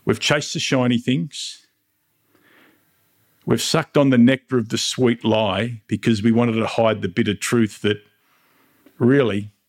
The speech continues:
it's not the great resignation that's creating what's going on right now. This has been going on for a long time.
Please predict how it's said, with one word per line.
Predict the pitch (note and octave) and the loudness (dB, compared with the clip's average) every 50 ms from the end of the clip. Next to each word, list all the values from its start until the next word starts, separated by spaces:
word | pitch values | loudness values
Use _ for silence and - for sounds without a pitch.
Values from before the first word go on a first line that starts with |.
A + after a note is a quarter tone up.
| _ _ _ _ _ _ _ _ _ _ _ _ _ - - | _ _ _ _ _ _ _ _ _ _ _ _ _ -12 -6
it's | - A#2+ - - | -6 -4 -2 0
not | C#3 C#3+ C#3+ - | 0 0 2 0
the | C3+ | -2
great | G#2 A#2 B2 A#2+ A2+ - | 0 0 0 0 0 0
resignation | A#2 A#2 A2 G#2 G#2+ G2+ A2 A2 A2 G#2 - - G#2+ | 0 0 0 0 0 0 0 0 0 -2 -4 -4 -2
that's | G#2 G2+ - | -4 -4 -4
creating | - - A2 G#2 G#2+ G#2+ G#2+ G2+ G#2 | -6 -4 -2 0 0 0 0 -2 -2
what's | G2 G2+ G2+ | -4 -4 -4
going | - - A2 G2 G2 G2 G2+ | -2 -2 -2 0 0 0 0
on | G2 G2 G2+ | 0 0 0
right | G2 F#2+ F#2+ G2 | 0 0 -2 -2
now. | F#2+ F#2 F#2 G2 A#2 A#2+ _ _ _ _ _ _ _ _ _ _ _ _ _ _ _ - - _ _ - | -4 -4 -4 -4 -6 -8 _ _ _ _ _ _ _ _ _ _ _ _ _ _ _ -20 -20 _ _ -4
This | - A2+ - | -2 -2 0
has | C#3 A2+ | 0 2
been | A2+ C3 A#2+ A2+ | 2 2 2 2
going | G2 A#2+ A2+ A2 A2 A2 | 2 2 0 0 0 -2
on | A2 G#2+ G2+ | -2 -4 -4
for | - A2+ | -4 -2
a | G#2 | -2
long | G#2 G#2+ G#2 G2+ F#2+ | -2 -2 -2 -4 -4
time. | - - G2+ G2 F#2 F2 F2+ | -4 -4 -2 -2 -2 -4 -8